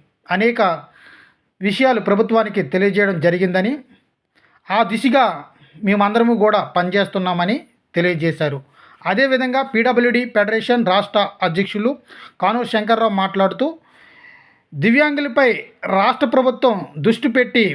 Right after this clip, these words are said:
దివ్యాంగుల పెన్షన్లు ఏడు వేలకు పెంచాలని, దివ్యాంగులకు ఉచిత బస్ పాసులు కల్పించాలని, బ్యాక్‌లాగ్ పోస్టులు భర్తీ చేసే దిశగా ముందడుగులు వేయాలని, అలాగే పీడబ్ల్యూడీ ఫెడరేషన్ ప్రవేశపెట్టిన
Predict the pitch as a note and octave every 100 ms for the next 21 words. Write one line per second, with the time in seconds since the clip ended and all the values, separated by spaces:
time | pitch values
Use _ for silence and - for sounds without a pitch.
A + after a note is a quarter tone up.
0 | C#3 _ _ - - D#3+ C#3 A3 C4+ C#4+
1 | C#4 A3+ A#3 A#3 B3+ A3 D3+ F3+ A#3 A#3+
2 | C#4 A#3+ - G3+ G3+ A#3 A3+ B3 D#4+ _
3 | _ _ _ _ _ _ _ _ _ _
4 | _ _ _ _ D3 A#3 D4 D4 C#4+ A#3
5 | G3+ - - A3 D4 A#3+ A3 A3 - B3
6 | B3+ A#3 E3+ B2 - _ _ _ _ _
7 | G3 G3+ B3 A#3 A#3+ A#3 B3+ A3+ F#3+ A3
8 | B3+ B3+ - - A#3+ A#3 B3 F3 C3+ F3
9 | E3+ A#3+ A3+ F#3 - A3 A#3 F3 G3 A3+
10 | A3+ F3+ E3 G3 G#3+ A3 G3 F3+ G3+ G3+
11 | G3+ A#3+ - - - - F3+ G#3 A3 G3+
12 | - - - F#3+ G#3+ A3 G#3+ G#3 F#3 F#3+
13 | G3 G#3 D3+ A2+ - _ - _ _ _
14 | _ _ _ _ _ - E3+ G#3+ A3 A3+
15 | G3 G3+